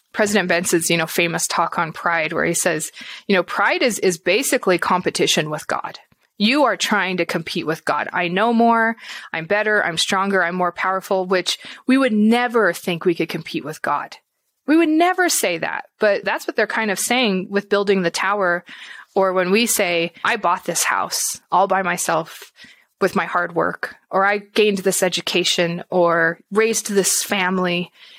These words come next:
and we don't acknowledge that his hand is in everything, everywhere. That's, that's a tower. That's a tower right there. This kind of, this idea of, "We'll build the tower so God will love us,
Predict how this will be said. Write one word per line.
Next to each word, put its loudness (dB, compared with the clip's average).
and 0
we 0
don't 2
acknowledge 0
that 0
his 0
hand 0
is -2
in -2
everything, -4
everywhere. -4
That's, 0
that's 0
a 4
tower. 0
That's 0
a 0
tower -2
right 0
there. -2
This 0
kind -2
of, 0
this 0
idea 2
of, 0
"We'll 4
build 2
the 2
tower 2
so 2
God 0
will -4
love 0
us, -6